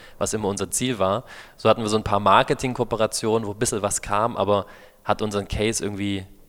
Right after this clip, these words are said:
nicht, nicht, nicht, nicht gerettet. Ähm, und parallel dazu haben wir auch mit, ähm, mit, mit größeren Warenhäusern, also sag ich mal, Karstadt, Kaufhof, so die Richtung,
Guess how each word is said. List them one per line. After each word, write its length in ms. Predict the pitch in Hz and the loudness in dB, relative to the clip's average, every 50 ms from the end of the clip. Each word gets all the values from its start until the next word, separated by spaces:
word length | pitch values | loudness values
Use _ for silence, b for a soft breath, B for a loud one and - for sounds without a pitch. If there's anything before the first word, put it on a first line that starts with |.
| _ - - - - - - - | _ -20 -20 -20 -20 -20 -18 -12
nicht, 340 | 110 110 110 113 113 113 | -10 -6 -6 -6 -6 -6
nicht, 420 | - 110 117 120 - - - - - | -6 -6 -6 -6 -6 -8 -10 -12 -10
nicht, 240 | 101 113 120 - - | -8 -8 -6 -6 -4
nicht 220 | 120 127 - - | -6 -6 -4 -4
gerettet. 480 | - 107 - 101 101 - 139 143 - B B B B B B B B B B B - | -4 -2 -2 -2 -2 -2 -4 -6 -6 B B B B B B B B B B B 0
Ähm, 460 | - 107 107 107 107 107 107 104 101 - - - - - - - | 2 4 6 4 4 2 -2 -6 -8 -8 -10 -12 -14 -18 -14 -12
und 100 | 107 101 | -6 0
parallel 440 | 110 107 104 104 104 107 120 131 127 | 2 4 4 4 4 6 4 6 6
dazu 360 | 131 113 - - - 123 107 | 4 4 4 2 0 0 2
haben 240 | 107 104 107 107 101 | 2 2 2 2 0
wir 140 | 107 98 | 0 2
auch 240 | - 95 101 98 - | 4 2 2 2 0
mit, 320 | - 101 98 95 - - - | -6 -6 -6 -6 -8 -8 -6
ähm, 440 | - 98 92 92 92 92 92 92 90 b b b b b b b b b - | -4 -4 -2 -4 -4 -6 -8 -10 -12 b b b b b b b b b -12
mit, 320 | - 92 90 - - - | -12 -12 -10 -12 -16 -14
mit 140 | - - - | -14 -14 -14
größeren 460 | - - 104 95 - 95 98 101 95 92 | -6 -6 -4 -4 -4 -6 -6 -4 -2 -2
Warenhäusern, 800 | 113 151 165 131 123 110 110 110 110 104 107 110 107 107 104 78 | -2 0 -2 -2 0 0 2 2 2 0 -2 -4 -4 -4 -6 -6
also 240 | 92 92 92 98 | -6 -6 -8 -10
sag 180 | 95 95 101 101 | -10 -10 -12 -14
ich 80 | 98 107 | -12 -12
mal, 240 | 104 104 107 104 - | -12 -12 -12 -14 -8
Karstadt, 480 | - - 95 101 - - - 98 - | -4 -2 -2 -2 -2 -4 -4 -6 -6
Kaufhof, 580 | - - 101 104 113 110 - - 110 107 101 - | -4 0 2 2 2 2 0 -2 -2 -2 -2 -4
so 120 | - - | -8 -10
die 160 | 101 107 113 110 | -8 -6 -6 -6
Richtung, 480 | 110 113 - - - 110 104 104 104 | -6 -6 -6 -4 -4 -6 -6 -6 -10